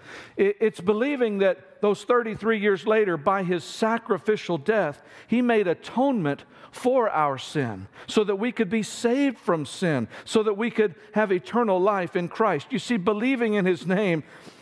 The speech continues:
boy, it's a lot bigger than just knowing the Christmas story of his birth. Rather, it's receiving. Did, did you notice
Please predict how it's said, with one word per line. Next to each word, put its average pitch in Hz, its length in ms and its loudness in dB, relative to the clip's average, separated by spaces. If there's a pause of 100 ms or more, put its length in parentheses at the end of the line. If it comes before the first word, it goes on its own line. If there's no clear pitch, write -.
(120)
boy, 190 180 4
it's 196 120 0
a 208 80 4
lot 196 260 2
bigger 190 240 2
than 175 160 -2
just 180 240 -2
knowing 175 600 0 (120)
the 165 180 0
Christmas 156 540 -4
story 175 580 0
of 160 140 2
his 135 220 -4
birth. 151 400 0 (420)
Rather, 170 320 2
it's - 360 -4 (140)
receiving. 120 960 -4 (160)
Did, 202 180 0 (300)
did 160 200 -2
you 190 80 2
notice 220 580 0